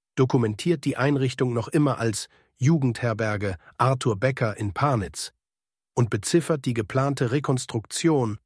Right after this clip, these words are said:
auf hundertsechsundsechzig dreihundertachtundsechzig Mark. Investitionsträger war zu diesem Zeitpunkt der Rat der Gemeinde Ateritz, finanziert über den Jugend-, Sport- und Körperkulturetat des Kreises Wittenberg.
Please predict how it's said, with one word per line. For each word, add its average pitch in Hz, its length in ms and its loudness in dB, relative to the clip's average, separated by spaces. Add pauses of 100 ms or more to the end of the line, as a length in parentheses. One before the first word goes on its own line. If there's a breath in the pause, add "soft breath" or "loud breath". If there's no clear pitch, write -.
auf 123 220 -2
hundertsechsundsechzig 131 1200 0 (460 soft breath)
dreihundertachtundsechzig 135 1200 -2
Mark. 107 460 -2 (500)
Investitionsträger 131 1300 0 (180 loud breath)
war 143 140 0
zu 135 140 0
diesem 160 320 0
Zeitpunkt 143 560 -2
der 104 160 -2
Rat 131 260 0
der 117 80 0
Gemeinde 117 560 0
Ateritz, 110 680 -2 (260)
finanziert 143 640 2
über 123 160 0
den 101 160 -2
Jugend-, 139 540 2 (180)
Sport- 135 600 0 (320 loud breath)
und 127 220 2
Körperkulturetat 123 1200 0 (100)
des 131 200 -2
Kreises 143 480 0
Wittenberg. 92 680 -2